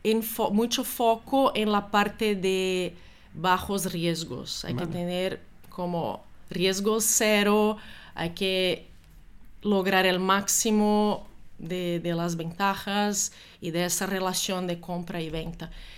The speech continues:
Speaker 1: Y eso está un, no está tan claro, eh, por lo menos en la experiencia que tuve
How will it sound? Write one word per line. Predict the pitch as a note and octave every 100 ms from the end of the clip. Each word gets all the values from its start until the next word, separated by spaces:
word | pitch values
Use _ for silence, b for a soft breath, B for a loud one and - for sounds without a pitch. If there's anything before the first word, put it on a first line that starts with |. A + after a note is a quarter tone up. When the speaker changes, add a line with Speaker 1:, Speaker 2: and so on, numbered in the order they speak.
| B B B
Speaker 1:
Y | F#3 G3
eso | G3+ - B3
está | A#3+ -
un, | A#3+ B3 A#3+ -
no | G#3 A3
está | A#3 B3+ B3+
tan | B3+
claro, | B3+ B3 A3 G#3 G3+ G#3+ A#3+ - - -
eh, | G3 F#3+ F3+
por | F3+
lo | F3+
menos | F3 F3+ G3
en | G3+
la | G3
experiencia | G3 - G3+ G3+ A3
que | G#3+
tuve | G#3+ G3 F#3 F#3+